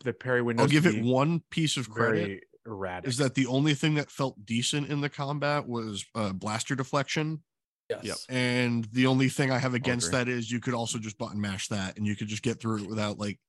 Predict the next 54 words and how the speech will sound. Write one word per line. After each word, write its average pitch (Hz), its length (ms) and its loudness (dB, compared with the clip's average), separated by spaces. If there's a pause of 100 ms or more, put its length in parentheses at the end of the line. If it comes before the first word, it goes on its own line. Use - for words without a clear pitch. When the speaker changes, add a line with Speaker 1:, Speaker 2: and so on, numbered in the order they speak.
Speaker 4:
Yep. 90 100 -2 (200)
Speaker 2:
there 147 100 8
was 143 120 6
no 156 100 8
punishment 139 640 2
really. 113 500 -2 (220)
Like, 120 160 4
Speaker 4:
Mm-hmm. 170 80 -2 (720)
Speaker 2:
uh, 117 200 0 (100)
in 139 100 4
Sekiro, 135 720 4
if 117 140 -2
you 123 480 0
over 143 260 4
deflect 131 400 -4
too 143 120 -4
much, 143 280 -2
if 117 120 -8
you 123 60 -4
just 110 280 0
spam 123 240 -2
it, 151 180 -4 (100)
um, 107 460 -4
you 113 120 0
get 113 240 0
counter 120 300 2
damage - 600 -6 (200)
when 113 180 0
the 110 140 0
attack 101 320 -2
goes 95 220 -6
through 98 200 -8
and 98 80 -4
you 104 80 -2
take 101 220 -4
more 113 200 2
damage 87 440 -8
Speaker 1:
Yeah, 127 220 4
Speaker 2:
because 98 60 0
you 110 80 0
Speaker 1:
it's 107 40 0
Speaker 2:
were 139 120 4
Speaker 1:
like - 80 -4
you, 147 200 -6
you 147 120 0
don't 170 120 4
get 170 200 2
punished 139 420 4
Speaker 2:
opening - 0 -
Speaker 1:
in 123 80 4
this 117 200 2
Speaker 2:
yourself - 20 -2
Speaker 1:
one. 107 160 0
Speaker 2:
up. 101 200 -4